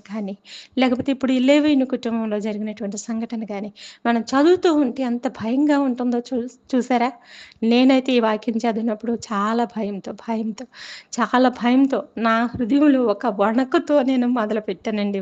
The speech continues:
వాక్యం చెప్పాలని. చెప్పాలి, అందరికీ తెలియాలి ఇటువంటి విషయం. ఇటువంటి చరిత్ర కూడా బైబిల్ గ్రంథంలో ఉందా అని చెప్పేసి మనం గ్రహించగలగాలండి, మనం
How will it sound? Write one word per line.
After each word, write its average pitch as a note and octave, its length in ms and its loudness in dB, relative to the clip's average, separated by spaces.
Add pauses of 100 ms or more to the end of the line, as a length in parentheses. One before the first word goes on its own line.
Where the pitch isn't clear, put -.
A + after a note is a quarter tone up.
వాక్యం G3+ 420 -4
చెప్పాలని. G3+ 480 -6 (320)
చెప్పాలి, E4 400 0 (140)
అందరికీ D#4 360 2 (120)
తెలియాలి G#3 400 -4
ఇటువంటి G#3 300 -12 (100)
విషయం. - 300 -14 (460)
ఇటువంటి C#4 360 2 (400)
చరిత్ర D4+ 340 0 (120)
కూడా A#3 180 2 (100)
బైబిల్ G#3 300 -2
గ్రంథంలో A3 420 -4 (140)
ఉందా C4+ 300 2
అని D4+ 160 -2
చెప్పేసి A#3 420 -4 (380)
మనం A3 240 -2
గ్రహించగలగాలండి, A3 1080 -4 (220)
మనం G#3+ 140 -8